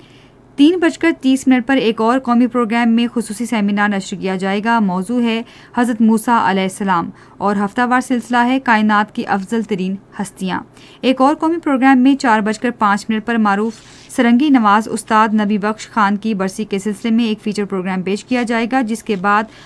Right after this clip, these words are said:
मुमताज़ फिल्मी अदाकारा रानी की बरसी के सिलसिले में एक और फीचर नश्र किया जाएगा। क्रिकेट।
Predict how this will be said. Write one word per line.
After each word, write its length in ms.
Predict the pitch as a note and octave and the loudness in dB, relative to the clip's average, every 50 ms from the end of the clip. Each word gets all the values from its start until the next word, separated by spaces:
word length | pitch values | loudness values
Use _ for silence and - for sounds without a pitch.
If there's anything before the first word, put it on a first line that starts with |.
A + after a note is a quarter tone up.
| - - - | -14 -6 -2
मुमताज़ 400 | A#3 A#3 A#3 A3 B3 A#3+ C4+ C#4 | 2 2 2 4 4 4 4 2
फिल्मी 280 | - - B3 A3+ A#3 A#3+ | 2 0 2 2 2 2
अदाकारा 540 | G3 G3+ G3 G3 G3+ G3 G#3 G3+ G#3+ A3 A3+ | 0 0 0 -2 -2 -2 -2 -2 0 0 0
रानी 380 | G#3 F#3+ F#3+ F#3+ G#3 A3 A#3+ | 0 0 0 2 2 2 0
की 160 | A3+ B3+ B3+ | 0 -2 -2
बरसी 280 | G3 G3 G3 F#3+ G3 G3 | -2 -2 -4 -4 -6 -6
के 120 | - F#3+ | -8 -6
सिलसिले 340 | F#3+ - G#3+ G3+ - - A3 | -6 -6 -6 -6 -6 -4 -2
में 180 | A3 A#3 A#3 - | -2 0 -2 -2
एक 280 | - F#3 G#3 G3+ - | -4 -4 -6 -6 -4
और 180 | F3+ G3 A3+ A3+ | -4 -4 -4 -4
फीचर 400 | - - G3 F3 - F#3+ G#3 B3 - - - - - - G#3+ | -4 -6 -8 -6 -6 -8 -8 -8 -10 -16 -20 -20 -8 -4 -2
नश्र 300 | A3 G#3 G3 - - G3+ | -2 -2 -2 -4 -8 -14
किया 280 | - - G#3+ F#3+ E3+ | -12 -8 -6 -4 -4
जाएगा। 560 | E3+ E3+ F#3 E3+ E3 E3 - F3 E3+ E3+ - - - - - - - - _ - _ _ _ _ _ - - _ - - - - - - - - - - - - - - _ _ _ - - - - - - - - _ _ - - - - - - - - - - - - - | -4 -4 -6 -6 -6 -6 -6 -6 -8 -8 -8 -12 -16 -20 -20 -20 -20 -20 _ -20 _ _ _ _ _ -20 -20 _ -20 -20 -20 -20 -20 -20 -20 -20 -20 -20 -20 -20 -20 -20 _ _ _ -20 -20 -20 -20 -20 -20 -20 -20 _ _ -20 -20 -20 -20 -20 -20 -20 -20 -20 -20 -20 -6 -2
क्रिकेट। 400 | B3+ A3+ - - F3+ E3 - | 0 0 0 -2 -4 -8 -8